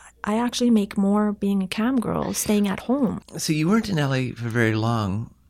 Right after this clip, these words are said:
Speaker 2: Um,
Speaker 1: No.
Speaker 2: but you said you didn't like the vibe. Like, what was the, what was the vibe that, like, first off, what's the vibe? And then what didn't you like about it?
Speaker 1: So I would say it's more f-, for me, I'm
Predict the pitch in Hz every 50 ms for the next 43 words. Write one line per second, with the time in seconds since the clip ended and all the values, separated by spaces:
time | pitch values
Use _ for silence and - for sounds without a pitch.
0 | _ - - 226 214 202 196 190 202 220 - - - - - - - 127 123 -
1 | 151 131 - - - - 123 - 131 147 151 139 - - 120 110 104 - 117 113
2 | 110 110 110 107 107 - 104 107 - - - - - - 123 143 156 165 170 165
3 | 131 - - - - - 117 117 104 113 110 107 110 - - - 165 170 175 175
4 | 165 - - 127 - 117 117 120 123 120 - 92 85 - - _ - - - -
5 | - - - - - 101 98 101 - - 143 - - 123 107 - 120 - - -
6 | 107 104 104 113 113 - 107 110 104 98 113 120 - - - _ - - 139 131
7 | 107 90 101 95 95 101 - 107 - 78 73 69 58 - - - - - 277 254
8 | - - - 247 254 277 240 - - 302 311 - - 233 233 - - 220 220 226
9 | 220 220 226 - - _ _ - - - - - - - - 226 214 208 214 196
10 | 185 190 196 190 - _ - 226 233 240